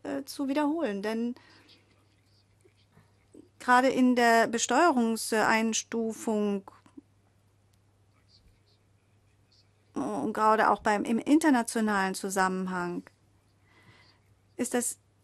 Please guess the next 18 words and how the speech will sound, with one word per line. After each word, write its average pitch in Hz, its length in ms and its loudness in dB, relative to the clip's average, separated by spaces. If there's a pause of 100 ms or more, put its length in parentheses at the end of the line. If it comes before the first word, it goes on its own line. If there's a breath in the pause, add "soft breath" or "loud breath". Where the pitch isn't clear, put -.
(920)
in 254 120 4
der 233 100 2
gleichen 226 320 -2
Gruppe 277 260 -4
wie 269 80 2
die 262 240 -2
E-Zigaretten. 214 560 -4
Und 208 120 -4
deswegen 233 480 -2
haben 233 340 0
wir 233 360 2 (600 soft breath)
die 247 80 -4
Frage 220 380 4
auch 214 100 -2
an 233 160 0
F 233 260 -4
C 220 160 -8
T 233 300 -6